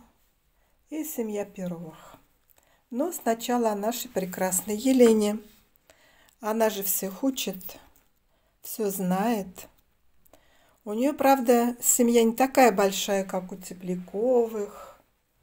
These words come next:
или там у счастливого отца семейства Перова Василия.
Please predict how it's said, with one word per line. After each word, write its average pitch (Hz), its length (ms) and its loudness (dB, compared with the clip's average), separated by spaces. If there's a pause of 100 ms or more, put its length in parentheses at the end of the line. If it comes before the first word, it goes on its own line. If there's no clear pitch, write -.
(480)
или 196 260 -10
там 185 420 -10 (100)
у 180 400 -10 (640)
счастливого 214 640 -4
отца 196 320 0
семейства 185 840 -6
Перова 202 720 4
Василия. 208 880 -6